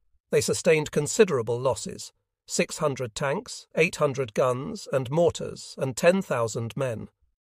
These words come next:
I had moved from Voronezh to the southern front in early June and was directing the defense of the Kursk salient.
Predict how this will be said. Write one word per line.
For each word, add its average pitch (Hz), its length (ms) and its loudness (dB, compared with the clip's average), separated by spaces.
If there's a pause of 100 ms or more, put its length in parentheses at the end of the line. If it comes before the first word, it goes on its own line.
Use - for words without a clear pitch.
(520)
I 143 120 4
had 139 160 4
moved 196 320 6
from 139 220 2
Voronezh 156 600 8
to 165 100 -2
the 139 120 -2
southern 156 360 4
front 143 400 2
in 139 140 0
early 135 300 2
June 131 460 -4 (440)
and 135 120 -4
was 143 140 0
directing 147 560 4
the 131 100 2
defense 123 520 2
of 117 120 -6
the 113 80 -2
Kursk - 460 0
salient. 123 680 -4